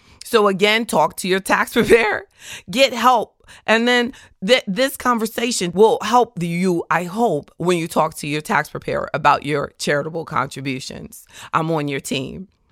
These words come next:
Now, let's talk about saving for your child's college education. Be smart. Ch-, check out the five twenty-nine.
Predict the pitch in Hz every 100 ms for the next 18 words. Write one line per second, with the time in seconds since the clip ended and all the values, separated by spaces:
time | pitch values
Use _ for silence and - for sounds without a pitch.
0 | - - - - 247 254 330 - - 311
1 | 294 220 196 - 254 285 277 269 - 220
2 | 208 202 208 208 196 - 202 202 190 190
3 | 185 - 208 202 127 123 - _ _ _
4 | _ _ _ _ - 190 285 302 403 -
5 | 262 269 339 196 - - - - - _
6 | - - - 240 - 349 339 339 320 233
7 | _ 277 285 277 - 269 277 269 262 254
8 | 185 135